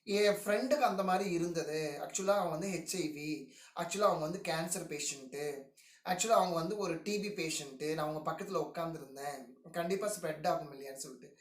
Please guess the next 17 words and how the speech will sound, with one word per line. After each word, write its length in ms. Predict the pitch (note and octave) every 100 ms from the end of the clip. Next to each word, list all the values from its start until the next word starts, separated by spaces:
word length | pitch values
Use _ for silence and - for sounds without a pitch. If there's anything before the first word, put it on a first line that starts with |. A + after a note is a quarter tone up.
| - - -
லைக் 320 | F#3+ G3+ G#3 G#3
என்கிட்ட 300 | G#3 G#3+ C4
ஒரு 140 | G#3+
பேஷண்ட் 580 | - F3+ F#3+ A3+ G3+ G3
பேசினாங்க, 680 | - E3+ F3+ F3+ D#3 C3 B2 D3+ G3+
டிப்ரெஸ்டு 540 | E3 D#3 G3+ F#3+ F3+ D#3
பேஷண்ட் 600 | D3 - C3 B2+ B2 A#2
தான். 280 | E3+ F3+ _ _ _ _ _ _ _ _ _ _ - -
அவங்க 320 | - F#3 G3 G3+
தெரியாம 520 | G3+ G3+ G#3 A3+ B3
வந்து 320 | F#3 F#3+ C4+
இன்னொரு 540 | B3 G3 G#3 A3 G3+ F#3+ F#3 E3+ E3 E3
ஃப்ரெண்டு 540 | F3+ F3 G3+ A3+ A3+ G3+
கூட, 260 | E3+ E3+ C#4+ D4+ B3 G3+
அ, 320 | F3+ E3+ E3 E3
கான்டாக்ட் 560 | F#3 F#3 G#3 F3+ D#3+
வச்சுட்டாங்க. 680 | - D#3 B2+ A#2 B2+ G#3+ B3+